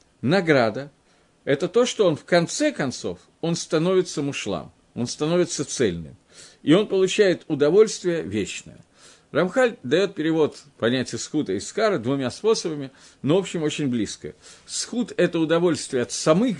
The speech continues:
от самих действий, а нагр-, э, на-, награда за сами действия. А схар — это награда за то, что он стал шалем, за то, что он стал цельным. Невозможно это перевести на русский язык, поэтому вот объяснять проще.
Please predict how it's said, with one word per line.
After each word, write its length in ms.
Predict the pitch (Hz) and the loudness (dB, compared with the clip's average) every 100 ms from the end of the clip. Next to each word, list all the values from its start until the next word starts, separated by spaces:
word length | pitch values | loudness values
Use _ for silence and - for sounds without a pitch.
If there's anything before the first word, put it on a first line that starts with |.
| - | -2
от 160 | 139 | -2
самих 440 | - 165 196 247 120 | 0 0 0 0 -2
действий, 520 | 110 95 - 78 69 _ - _ _ _ _ _ - | -2 -2 -6 -14 -16 _ -20 _ _ _ _ _ -2
а 140 | 117 | 0
нагр-, 320 | 135 139 170 - | 2 0 -2 0
э, 180 | 143 131 | 0 2
на-, 220 | 127 - - | 0 -2 -2
награда 640 | 139 160 131 165 180 110 | 2 4 4 4 2 0
за 140 | 92 107 | -4 -6
сами 340 | - 104 92 | -4 -4 -4
действия. 600 | 87 85 80 - 76 - _ _ _ - | -6 -10 -10 -12 -14 -14 _ _ _ -2
А 100 | 143 | 0
схар — 560 | - - - 254 262 - | 0 -4 0 2 0 -2
это 240 | 151 151 151 | -2 0 -2
награда 500 | 151 143 196 196 160 | -4 0 0 0 -2
за 140 | 135 | -4
то, 160 | - 160 | -4 -6
что 200 | - 147 | -2 -2
он 80 | |
стал 360 | 120 - 143 147 | -2 -2 0 0
шалем, 440 | - 117 107 73 - _ _ | 0 -2 -2 -4 -10 _ _
за 100 | 104 | -6
то, 120 | 143 | -4
что 200 | 147 151 | -2 -2
он 60 | 127 | -2
стал 280 | - 127 120 | -2 -2 -2
цельным. 540 | - 110 87 73 65 _ _ _ _ | -2 -2 -2 -8 -16 _ _ _ _
Невозможно 520 | - 151 170 180 104 104 | -4 -2 0 0 -2 -4
это 160 | 95 | -6
перевести 420 | 95 101 98 - | -6 -6 -6 -8
на 140 | 92 90 | -6 -6
русский 300 | 92 - 143 | -8 -8 -6
язык, 260 | 160 208 - | -4 -6 -6
поэтому 380 | 113 127 113 104 | -8 -6 -6 -6
вот 160 | 107 - - | -8 -12 -8
объяснять 560 | 104 117 - 147 135 | -6 -6 -6 -6 -6
проще. 400 | - 67 - - | -8 -12 -12 -20